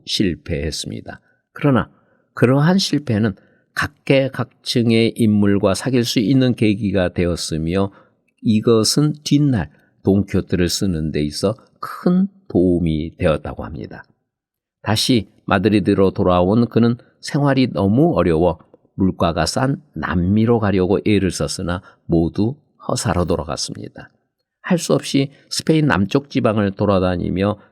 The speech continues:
겨우 생활을 꾸려 나갔는데요. 그 고난 속에서 천오백팔십사 년에 결혼한 후 소설을 비롯한 삼십 편의 희곡을 썼습니다. 하지만 성공을 거두지는 못했고요.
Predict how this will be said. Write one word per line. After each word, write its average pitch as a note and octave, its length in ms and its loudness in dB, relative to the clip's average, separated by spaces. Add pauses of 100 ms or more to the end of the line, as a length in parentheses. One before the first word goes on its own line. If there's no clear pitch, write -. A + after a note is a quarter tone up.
(120)
겨우 G2 420 0
생활을 A2+ 580 0
꾸려 D#2+ 560 -2 (220)
나갔는데요. D#2 580 -4 (540)
그 E3+ 140 4
고난 C#3+ 260 0
속에서 G#2 520 -2 (340)
천오백팔십사 A2+ 1900 0
년에 C3 280 2
결혼한 G2+ 560 0
후 A2 280 0 (420)
소설을 B2+ 520 2
비롯한 F#2 480 -2 (320)
삼십 - 640 -2
편의 G#2 580 -2
희곡을 F#2 720 -2
썼습니다. - 640 -6 (240)
하지만 D3 360 -2 (460)
성공을 C#3+ 640 0 (140)
거두지는 G#2 520 0
못했고요. - 540 -6